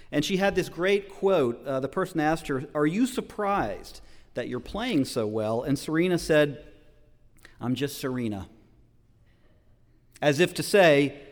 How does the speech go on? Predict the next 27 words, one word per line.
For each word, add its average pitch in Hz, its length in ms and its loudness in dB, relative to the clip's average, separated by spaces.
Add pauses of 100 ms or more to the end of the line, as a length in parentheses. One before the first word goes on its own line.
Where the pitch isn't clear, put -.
(1040)
"I'm 143 140 -2
the 175 60 0
same 180 300 2
person. 180 640 -4 (460)
You 147 120 -2
might 135 220 2
think 254 220 4
that 220 120 4
I'm 180 140 4
different, 170 360 0
and 156 100 6
in 139 60 6
some 170 280 2
ways, 135 300 2
maybe 147 280 2
I 123 120 4
am, 113 440 -2 (500)
but 120 120 -2
I'm 131 100 4
also 135 240 2
the 117 80 -4
same 113 240 -4
person 98 540 -10 (500)
that 107 140 -6
I've 95 80 -6
always 87 340 -10
been." - 280 -16